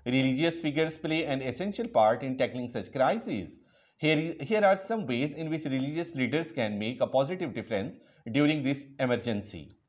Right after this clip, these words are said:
The first one is fight fake news. Religious leaders should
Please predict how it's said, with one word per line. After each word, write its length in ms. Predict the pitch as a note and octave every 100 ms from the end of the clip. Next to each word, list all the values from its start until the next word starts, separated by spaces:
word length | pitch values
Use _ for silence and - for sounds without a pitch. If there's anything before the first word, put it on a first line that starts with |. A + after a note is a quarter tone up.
| _ _ _ -
The 120 | D3
first 300 | F#3+ G#3 -
one 140 | D3+
is 220 | C#3+ F#3 - - _
fight 580 | _ D#3+ E3+ G3+ - - _ _
fake 360 | - - D#3 D#3
news. 720 | C#3 A#2 D#2+ - - - - _ _ _ _
Religious 480 | A#2+ E3 G3+ G3+ G3+
leaders 420 | D#3 D3 D#3+ F3
should 320 | - D3+ C#3